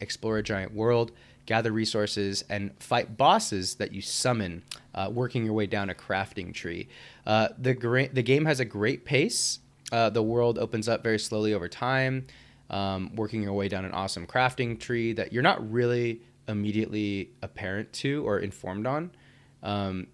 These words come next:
and it, it gets, kinda gets interesting because you're exploring the crafting as you're kinda, uh, exploring the world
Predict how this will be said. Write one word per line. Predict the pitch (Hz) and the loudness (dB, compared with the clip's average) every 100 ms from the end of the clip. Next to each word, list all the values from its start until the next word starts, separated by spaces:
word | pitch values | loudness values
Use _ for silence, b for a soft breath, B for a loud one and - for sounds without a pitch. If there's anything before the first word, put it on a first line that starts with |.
| - | -4
and | 110 | -4
it, | 107 | -4
it | 113 | -4
gets, | 113 113 - - - - - - | -6 -4 -2 -2 -4 -10 -20 -2
kinda | 226 240 | 0 2
gets | 220 226 | 2 0
interesting | 202 147 113 95 | -2 -2 -2 -2
because | 98 117 107 | -2 -4 -2
you're | 120 | -2
exploring | 117 - - 165 165 156 | -2 -6 -2 0 2 0
the | 120 | 0
crafting | 120 120 - 117 110 | 2 0 0 -4 -2
as | 104 104 | -4 -4
you're | 101 | -4
kinda, | 110 101 92 - - | -6 -6 -6 -10 -10
uh, | 90 | -10
exploring | 92 - 104 | -8 -4 -4
the | 90 | -4
world | 87 87 82 | -4 -4 -6